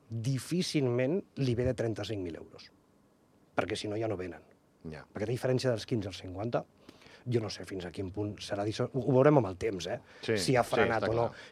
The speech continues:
Speaker 1: Si veiem que segueix augmentant, jo crec que mentre mantinguem el nostre diferencial d'impostos,
Speaker 2: Aquí
Speaker 1: no ens
Speaker 2: és que
Speaker 1: canviarà la vida.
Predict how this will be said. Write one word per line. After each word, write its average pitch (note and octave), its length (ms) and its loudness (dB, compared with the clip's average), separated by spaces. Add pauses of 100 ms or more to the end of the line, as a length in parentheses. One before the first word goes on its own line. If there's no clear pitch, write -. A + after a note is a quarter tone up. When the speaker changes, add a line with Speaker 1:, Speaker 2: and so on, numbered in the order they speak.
(120)
Speaker 1:
Si D3 120 8
veiem C3 320 6
que C3 80 0
segueix B2 320 0
augmentant, C3 480 4 (420)
jo B2+ 220 8
crec C3+ 240 6
que B2+ 80 4
mentre B2+ 420 6
mantinguem B2+ 600 6 (200)
el D3 180 6
nostre C#3 440 4 (140)
diferencial B2+ 1000 2
d'impostos, A#2+ 760 2 (1000)
Speaker 2:
Aquí G#2 160 -8
Speaker 1:
no D3 140 10
ens - 20 8
Speaker 2:
és A#2 80 6
que - 60 10
Speaker 1:
canviarà C#3 260 12
la B2 80 12
vida. C3 300 6